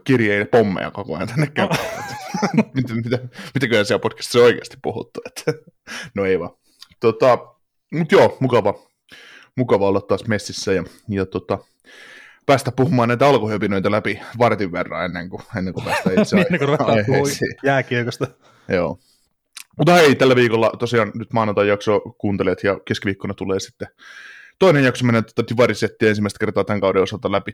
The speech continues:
Speaker 1: ja siinä, siinä kun katsotaan nyt oikein tarko-, tarkasti, niin taisi olla tämmönen Atlantin division aiheena, mikä ollaan
Speaker 2: Mm.
Speaker 1: tietysti jo purkitettu, purkitettu ja,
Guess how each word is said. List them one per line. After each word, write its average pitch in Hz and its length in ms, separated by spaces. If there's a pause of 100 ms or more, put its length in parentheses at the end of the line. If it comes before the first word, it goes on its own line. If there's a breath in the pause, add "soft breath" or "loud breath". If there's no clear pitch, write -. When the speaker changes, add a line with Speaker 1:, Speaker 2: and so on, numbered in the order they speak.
(120)
Speaker 1:
ja 92 140
siinä, 98 300 (420 loud breath)
siinä 98 300
kun 98 160
katsotaan 95 360
nyt 95 100
oikein 101 260
tarko-, 123 340
tarkasti, 120 420
niin 101 140
taisi 104 200
olla 104 160
tämmönen 110 200
Atlantin 107 380
division 104 460
aiheena, 87 500 (280)
mikä - 240
ollaan 98 200
Speaker 2:
Mm. 135 60
Speaker 1:
tietysti 117 280
jo 110 100
purkitettu, 110 520 (640 loud breath)
purkitettu 135 640
ja, 113 280